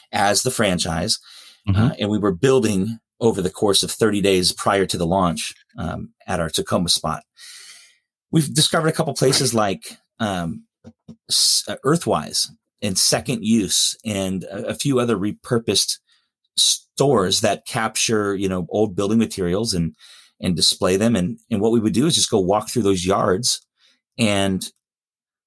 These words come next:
Speaker 1: look for pieces and, and wood and colors and, and metals with patina and, and different things that would kind of capture our attention. You know,
Speaker 2: Mm-hmm.
Speaker 1: at our, one piece in particular was a rusted metal gate,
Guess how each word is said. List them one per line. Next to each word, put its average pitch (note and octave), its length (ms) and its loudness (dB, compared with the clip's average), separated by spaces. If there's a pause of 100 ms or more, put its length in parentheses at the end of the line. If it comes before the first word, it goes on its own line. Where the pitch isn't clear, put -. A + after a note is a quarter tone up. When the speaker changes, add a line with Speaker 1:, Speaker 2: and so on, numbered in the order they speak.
Speaker 1:
look A#2+ 240 2
for B2 160 0
pieces - 760 0
and, F2 220 -4
and F#2 200 0
wood C3 380 2
and E2+ 220 -4
colors C#3+ 540 0
and, E2+ 180 -2
and F#2+ 220 -4 (580)
metals A2+ 420 2
with A2 160 0
patina C3 380 0
and, G#2 200 0
and A2 100 -2
different D#3 220 -2
things D3 220 2
that A2 120 0
would G#2+ 140 0
kind A#2+ 200 0
of - 240 0 (300)
capture A#2+ 420 2
our A2+ 100 4
attention. A2+ 480 0 (520)
You G#2 140 2
know, A#2 160 6
Speaker 2:
Mm-hmm. A2 100 0
Speaker 1:
at G#2 100 2
our, F#2+ 120 2 (880)
one B2 260 2
piece B2 280 2
in A2+ 100 2
particular A2 460 -2
was G2 400 2
a G2 380 0 (720)
rusted G#2 600 2
metal F#2+ 360 4
gate, G2 500 0